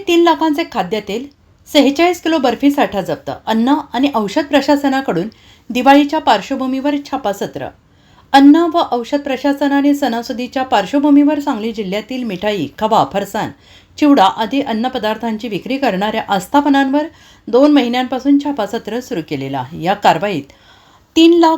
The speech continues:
त्र्याऐंशी हजार रुपयांचा खाद्यतेलाचा साठा, सेहेचाळीस किलो बर्फीचा साठा, तसेच सत्तेचाळीस किलो भगर आणि भगरपीठ जप्त केला आहे. सणासुदीच्या काळात मिठाई, खवा, फरसाण, चिवडा आदी पदार्थांची मोठ्या प्रमाणात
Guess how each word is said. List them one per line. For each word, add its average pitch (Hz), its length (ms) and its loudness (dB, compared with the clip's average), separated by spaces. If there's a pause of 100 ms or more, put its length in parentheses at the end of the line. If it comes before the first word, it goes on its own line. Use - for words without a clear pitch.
त्र्याऐंशी 262 320 0
हजार 285 200 4
रुपयांचा 269 400 0 (120)
खाद्यतेलाचा 233 880 -2
साठा, 185 500 -2 (520)
सेहेचाळीस 294 480 2
किलो 294 180 2
बर्फीचा 262 460 -2
साठा, 180 380 -6 (120)
तसेच 208 400 -2 (320)
सत्तेचाळीस 285 600 0
किलो 285 160 4
भगर 196 400 -4
आणि 247 140 -4
भगरपीठ 233 420 -4 (100)
जप्त 202 240 -4 (100)
केला 139 180 -2
आहे. 120 240 -10 (480)
सणासुदीच्या 294 640 2
काळात 285 360 0
मिठाई, 240 440 -4
खवा, 254 320 0
फरसाण, 226 340 -6
चिवडा 220 300 -4 (140)
आदी 170 180 -8
पदार्थांची 196 640 -4
मोठ्या 208 280 -6
प्रमाणात 196 380 -6